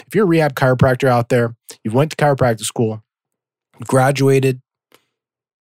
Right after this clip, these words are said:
you've taken all the continuing ed seminars, most likely you're near the top of your class,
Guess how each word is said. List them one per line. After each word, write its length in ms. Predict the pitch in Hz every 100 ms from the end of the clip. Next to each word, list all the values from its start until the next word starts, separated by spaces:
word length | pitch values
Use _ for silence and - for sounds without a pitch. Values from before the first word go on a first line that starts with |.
| _ _ _ _ _ _ _
you've 100 | 113
taken 240 | 143 131
all 180 | 123 131
the 100 | 147
continuing 380 | 127 127 143 135
ed 160 | 131 123
seminars, 800 | 135 120 117 110 107 107 - - -
most 320 | 123 131 123
likely 320 | 127 135 147
you're 100 | 127
near 160 | 127 123
the 80 | 117
top 280 | - 120 123
of 80 |
your 100 | 120
class, 580 | 113 117 107 104 107 -